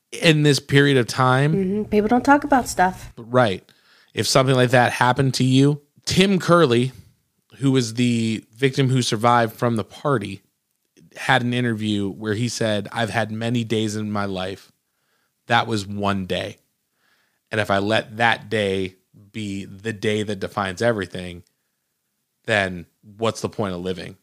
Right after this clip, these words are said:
Speaker 1: Right? And I think that's very much the mindset that people had at that time where bad things happen to you.
Speaker 2: Move on.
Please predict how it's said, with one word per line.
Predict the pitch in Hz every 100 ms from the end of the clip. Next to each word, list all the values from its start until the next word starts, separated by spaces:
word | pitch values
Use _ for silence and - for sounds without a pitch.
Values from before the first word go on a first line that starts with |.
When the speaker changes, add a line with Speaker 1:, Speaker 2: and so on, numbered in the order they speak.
| -
Speaker 1:
Right? | 107 113
And | 131 107
I |
think | 95 117 104
that's | - 104 -
very | 104 113 107
much | 101 104 -
the | 101
mindset | 98 98 101 98 - 101 92
that | 95
people | - 101 92
had | - 95
at | 101
that | 107 101
time | - 110 107 101
where | 92 90 87 _ _ _ _ _
bad | 107 107 98
things | 113 101
happen | - 98 113 113
to | 113
you. | 113 120 123 _ _ _
Speaker 2:
Move | 214 185 180
on. | 165 160